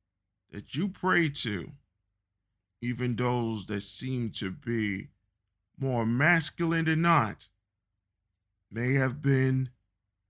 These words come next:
false in the sense that it was created in order to hide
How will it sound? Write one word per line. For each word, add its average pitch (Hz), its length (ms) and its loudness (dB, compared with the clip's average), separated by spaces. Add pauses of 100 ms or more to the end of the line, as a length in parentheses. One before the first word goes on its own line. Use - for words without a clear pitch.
(580)
false - 640 -4 (800)
in 101 180 -6
the 101 120 0
sense 151 760 -2 (1600)
that 139 340 4 (960)
it 170 180 0 (120)
was 135 720 0 (920)
created 127 720 -2 (1080)
in 131 180 -2
order 151 800 4 (580)
to 139 160 -2
hide 123 840 4